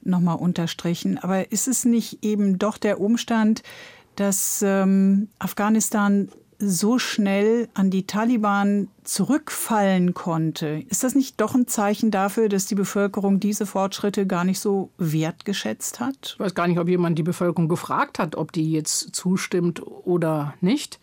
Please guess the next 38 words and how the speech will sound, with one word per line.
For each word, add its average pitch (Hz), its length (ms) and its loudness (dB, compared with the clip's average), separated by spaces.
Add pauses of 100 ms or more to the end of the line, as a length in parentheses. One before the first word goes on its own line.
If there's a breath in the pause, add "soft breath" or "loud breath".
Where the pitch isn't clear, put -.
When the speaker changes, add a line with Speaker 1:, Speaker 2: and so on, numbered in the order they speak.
(560 loud breath)
Speaker 2:
Zugleich 185 560 -2
glaube 175 260 0
ich, - 220 -6
dass - 400 -4 (100)
eben, 160 520 -2 (100)
äh, 170 200 -8
in 165 140 0
einem 156 160 0
Land 160 240 -2
wie - 100 -4 (220)
in 160 220 -2
Afghanistan, 160 640 -4
wo 156 160 -4
eben 160 180 -2
noch 151 160 -4
achtzig - 360 -8
Prozent 165 340 -2
der 156 40 -4
Bevölkerung 156 340 -4
auf 160 120 -10
dem 151 160 -2
Land 147 300 -2
lebt, 220 400 -4
das - 140 -10
ist - 40 -8
noch 160 120 -4
ein 147 60 -2
sehr 160 240 -4
hoher 165 320 -2
Anteil, 190 480 -2 (680 loud breath)
die 180 100 -2
Zustimmung 175 500 0
zu - 120 -4
den 160 180 0
Taliban 151 500 0
relativ 147 460 -6
groß 147 380 -4
war. 190 300 2